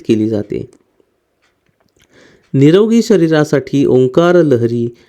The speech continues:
मानवाच्या पूर्ण शरीरामध्ये फिरवल्या जातात. या पद्धतीला न्यास असे म्हणतात. हे करण्याचे कारण असे की जवळपास साडेतीन हजार पर्यंत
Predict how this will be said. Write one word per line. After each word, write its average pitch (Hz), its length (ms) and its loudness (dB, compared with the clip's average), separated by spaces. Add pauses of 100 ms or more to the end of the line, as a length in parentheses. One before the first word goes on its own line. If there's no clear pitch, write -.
(140)
मानवाच्या 139 680 0
पूर्ण 196 640 2
शरीरामध्ये 139 680 0
फिरवल्या 120 480 0
जातात. 123 440 -2 (480)
या 135 180 2
पद्धतीला 131 840 -2 (140)
न्यास 151 520 0
असे 123 220 -2
म्हणतात. 107 380 -6 (1900)
हे 233 220 2
करण्याचे 196 500 0
कारण 165 340 0
असे 127 560 -2 (140)
की 151 140 0
जवळपास 170 680 0
साडेतीन 165 680 0
हजार 151 380 0
पर्यंत 139 480 0